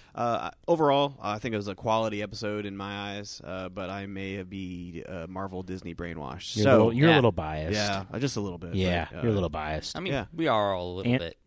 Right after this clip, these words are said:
Speaker 2: Anthony, how
Speaker 3: <laughs>
Speaker 2: about you? Just general
Speaker 3: Yeah.
Speaker 2: thoughts?
Speaker 3: Yeah, I, I mean, I liked the episode a lot. I felt like it was de-, uh, definitely a, you could tell it was an early season sh-, episode,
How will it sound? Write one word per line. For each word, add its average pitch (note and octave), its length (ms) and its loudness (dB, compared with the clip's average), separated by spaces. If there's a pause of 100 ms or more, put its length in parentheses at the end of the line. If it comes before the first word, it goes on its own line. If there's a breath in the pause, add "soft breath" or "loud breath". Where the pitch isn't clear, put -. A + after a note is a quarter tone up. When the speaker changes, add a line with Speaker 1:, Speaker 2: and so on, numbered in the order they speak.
(120)
Speaker 2:
Anthony, C#3 340 4
how C3+ 80 4
Speaker 3:
<laughs> - 20 4
Speaker 2:
about C3 180 2
you? G#2+ 160 2
Just G#2 220 -2
general A#2 280 4
Speaker 3:
Yeah. A#2+ 100 6
Speaker 2:
thoughts? - 340 0 (180)
Speaker 3:
Yeah, C3 360 2
I, C3 80 4
I - 20 2
mean, E3 140 0
I D#3 40 6
liked D3 200 6
the C#3 60 6
episode A#2+ 300 0
a A#2 60 2
lot. G#2 260 4
I G#2 80 0
felt A2 260 -2
like G#2 280 0
it G#2 120 -2
was G2 420 -2
de-, - 260 -2
uh, G2+ 280 0 (200)
definitely A2+ 500 -2
a, F#2 720 -2
you A2 80 -4
could A2+ 140 -2
tell G#2+ 240 0
it A2+ 80 0
was G2+ 160 -2
an F#2+ 200 -10
early G2 400 -2
season F#2 480 -8
sh-, - 220 -8 (320)
episode, A#2+ 480 -4